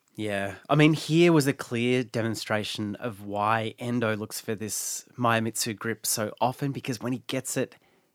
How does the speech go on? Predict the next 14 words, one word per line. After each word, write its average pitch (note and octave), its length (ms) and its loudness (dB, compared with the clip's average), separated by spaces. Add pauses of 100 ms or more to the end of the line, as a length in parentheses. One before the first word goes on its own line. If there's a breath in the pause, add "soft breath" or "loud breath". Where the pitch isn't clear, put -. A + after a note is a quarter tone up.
(100)
he A#2 160 -6
looks A#2 280 -6
very, B2 580 2
very G#2+ 240 0
comfortable. A2 640 -6 (380 loud breath)
And D#3 80 2
as A3 140 2
you B3+ 80 2
said, A3 300 0
he E3+ 160 -4
just - 560 -4
prevented F#3 580 -2
Mitakeumi C#3+ 600 -2
from B2 360 -6